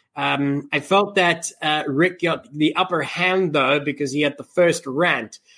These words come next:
So a lot of the points gave him the, uh, the advantage. We did so because he was the guest, and I'll hand it to the guest as a result, too.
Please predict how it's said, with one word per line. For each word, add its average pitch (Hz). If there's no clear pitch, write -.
So 147
a 156
lot 170
of 190
the 175
points 175
gave 170
him 165
the, 156
uh, 151
the 143
advantage. 143
We 143
did 175
so 180
because 139
he 143
was 123
the 127
guest, 139
and 135
I'll 143
hand 135
it 131
to 139
the 139
guest -
as 123
a 131
result, 127
too. 113